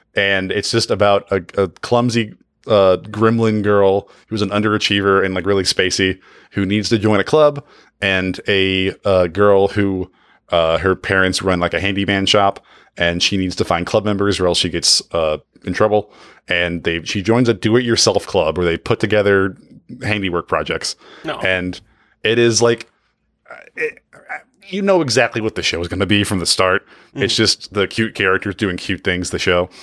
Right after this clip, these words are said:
Speaker 1: Uh, that they have one of those every season. But as someone who likes making stuff, just, like, really, really cool animations of, like, them using a drill and stuff, and, like, little details which are fun. And it's just, like, I don't know, it's, it's a gorgeous show. It's all, like, watercolored background and stuff.
Speaker 2: Mm.
Speaker 1: Really cozy.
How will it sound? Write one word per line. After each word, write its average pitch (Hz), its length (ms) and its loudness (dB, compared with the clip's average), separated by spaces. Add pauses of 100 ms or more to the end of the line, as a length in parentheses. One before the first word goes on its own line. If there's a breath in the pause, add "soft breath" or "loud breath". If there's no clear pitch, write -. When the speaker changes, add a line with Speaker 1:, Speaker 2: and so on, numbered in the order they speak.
(300 loud breath)
Speaker 1:
Uh, 85 300 2 (160)
that 110 180 0
they 110 100 2
have 101 180 0
one 98 120 0
of 95 60 0
those 92 180 0
every 90 200 -2
season. 92 440 -4 (200 soft breath)
But 95 220 2
as 90 120 2
someone 135 260 2
who 110 100 0
likes 95 260 0
making 90 240 -4
stuff, 127 380 2 (240 loud breath)
just, - 220 0
like, 110 320 0
really, 170 240 4
really 156 200 4
cool 139 220 4
animations 101 540 0
of, 92 80 2
like, 87 180 0
them 95 180 -6
using 117 220 -2
a 147 60 0
drill 139 340 2
and 95 100 2
stuff, 90 320 2
and, 98 120 0
like, 92 200 -2
little 110 260 0
details 92 500 -4
which 90 100 -8
are 95 80 -4
fun. 87 320 -4 (380 loud breath)
And 110 240 2
it's 123 80 -2
just, 175 160 2
like, 127 80 2
I 123 60 4
don't 110 80 2
know, 82 100 -4
it's, - 180 -6
it's 156 140 -4
a - 20 -2
gorgeous 131 320 2
show. 80 220 0
It's 78 100 0
all, 104 220 4
like, 92 180 0
watercolored 95 500 0
background 80 420 -4
and 82 100 -6
stuff. 82 360 0 (280 loud breath)
Speaker 2:
Mm. 131 140 -6
Speaker 1:
Really 120 200 2
cozy. 87 480 -2